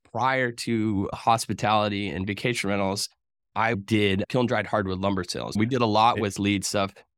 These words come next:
Speaker 1: You have a very eclectic, interesting work history leading up to property management. Like, let's go back a little bit further than property management.
Speaker 2: Yeah, a-, absolutely happy to. Yeah, I think we all have our own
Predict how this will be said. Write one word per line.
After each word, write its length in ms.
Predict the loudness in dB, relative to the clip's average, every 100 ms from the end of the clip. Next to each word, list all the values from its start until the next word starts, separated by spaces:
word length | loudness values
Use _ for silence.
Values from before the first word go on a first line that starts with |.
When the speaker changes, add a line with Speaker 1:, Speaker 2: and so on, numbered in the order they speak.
| -12
Speaker 1:
You 120 | -2 2
have 100 | 2
a 120 | 0 -2
very 520 | 0 4 4 2 -2
eclectic, 1000 | -8 -8 -6 0 0 0 -6 -6 -10 -14 _ _ _ _ _ _ 2
interesting 1000 | 4 4 2 2 0 2 4 2 0 -2 _ _ _
work 360 | 0 2 2 0
history 400 | -6 -4 -2 0
leading 420 | 2 2 2 0
up 200 | 0 0
to 140 | -2 -2
property 360 | 0 0 2
management. 420 | 0 0 -2 -6
Like, 220 | -2 -2 0
let's 220 | 0 0
go 160 | -2
back 280 | 2 0 0
a 40 | 0
little 180 | 2
bit 160 | 2 -2
further 520 | -4 -2 0 0 -4
than 520 | -4 -2 -2 0 -4 -8 _ _
property 340 | -2 -2 -2 -2
management. 500 | -2 -4 -8 -12 -14 _ _
Speaker 2:
Yeah, 240 | 4 4 4 2
a-, 160 | 2 4
absolutely 440 | 4 4 2 4
happy 220 | 6 4
to. 100 | 4
Yeah, 140 | 4 4
I 40 |
think 200 | 2 0
we 60 | 4
all 200 | 6 6
have 100 | 4
our 140 | 4
own 240 | 2 0